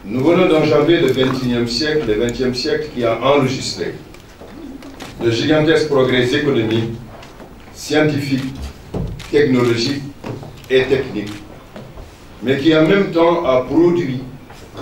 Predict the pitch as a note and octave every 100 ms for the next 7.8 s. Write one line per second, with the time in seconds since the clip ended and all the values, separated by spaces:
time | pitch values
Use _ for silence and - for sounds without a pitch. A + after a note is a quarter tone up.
0 | - - - - A2+ A#2 C#3 C#3 C#3 C#3
1 | C#3 C#3 C#3+ E3+ F3+ - D#3 C3+ C#3 -
2 | - B2 A#2+ - A#2 G#2+ - - - -
3 | - - - - - - - - - -
4 | C#3 D3+ D3 C#3 C3+ C3 C3+ B2 - C#3
5 | C#3+ C#3 C3 A2+ - G2+ - - - -
6 | - - - - - A2 A2+ C#3+ C#3+ D3
7 | B2+ D3 D3+ C#3+ C3+ B2+ G#2+